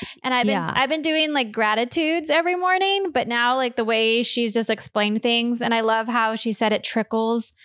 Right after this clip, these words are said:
Speaker 1: into other areas of your
Speaker 2: Yeah.
Speaker 1: life. I just feel like it's something that I could really use and that I do wanna teach my children how to,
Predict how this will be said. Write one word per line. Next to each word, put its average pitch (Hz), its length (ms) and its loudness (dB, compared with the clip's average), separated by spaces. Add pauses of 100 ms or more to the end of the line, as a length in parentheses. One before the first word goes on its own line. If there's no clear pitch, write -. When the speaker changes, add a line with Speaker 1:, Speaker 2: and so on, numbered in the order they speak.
(340)
Speaker 1:
into 240 280 -2
other 220 200 2
areas 226 380 2
of 214 80 2
your 208 160 0
Speaker 2:
Yeah. 196 380 2
Speaker 1:
life. 277 160 -4
I 254 160 0
just 269 200 -2
feel 254 140 0
like 254 220 0
it's 277 120 -2
something 226 380 0
that 202 280 2 (460)
I 208 120 -2
could 208 180 -2
really 214 280 2
use 202 500 2
and 226 160 0
that 208 140 2
I 208 120 0
do 196 240 0
wanna 214 200 0
teach 233 280 -2
my 247 160 0
children 262 640 0
how 254 360 0 (160)
to, 254 600 0